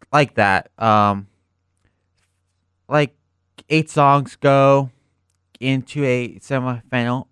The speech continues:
um, then two are picked to the final and two go to a s-, a, um, second chance round.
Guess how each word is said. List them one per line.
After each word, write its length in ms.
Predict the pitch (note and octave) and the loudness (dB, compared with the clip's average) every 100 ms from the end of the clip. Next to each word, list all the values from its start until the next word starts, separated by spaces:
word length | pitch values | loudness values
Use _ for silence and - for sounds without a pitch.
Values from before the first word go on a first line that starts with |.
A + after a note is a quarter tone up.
| A2+ | -8
um, 360 | G#2+ G#2 G2+ - | -6 -6 -8 -12
then 400 | - A2+ A2 A2 G#2+ _ _ _ _ _ _ _ _ _ _ _ _ _ _ _ _ _ _ _ _ _ _ _ _ _ | -4 -2 0 -4 -10 _ _ _ _ _ _ _ _ _ _ _ _ _ _ _ _ _ _ _ _ _ _ _ _ _
two 500 | - D3 C3 C3 B2+ - | -4 -2 0 -2 -6 0
are 360 | A2 A2+ A2+ | 2 4 2
picked 520 | - - A#2+ A#2 _ | -2 -4 -4 -4 _
to 260 | - C#3 B2 | -16 -10 -10
the 120 | A#2+ | -12
final 380 | - A2+ A2 A2 | -8 -4 -4 -6
and 380 | G2+ G2 F#2+ F#2+ _ _ _ | -8 -10 -10 -14 _ _ _
two 460 | - A2+ G#2+ G#2 F#2+ _ | -10 -8 -8 -12 -18 _
go 320 | - G#2+ G2 G2+ | -4 -2 -2 -6
to 300 | - A2 G2 | -12 -10 -6
a 300 | F#2+ F#2+ F#2+ | -6 -8 -14
s-, 340 | _ - _ _ _ _ _ _ _ _ - | _ -20 _ _ _ _ _ _ _ _ -10
a, 180 | G2 F#2 | -6 -6
um, 460 | F2+ F2 F2 F2 _ _ _ | -6 -6 -8 -14 _ _ _
second 460 | _ - A2+ G#2+ G2+ | _ -6 -6 -8 -16
chance 340 | - G2 G2 - | -12 -12 -12 -4
round. 280 | A2 A2 | -2 -2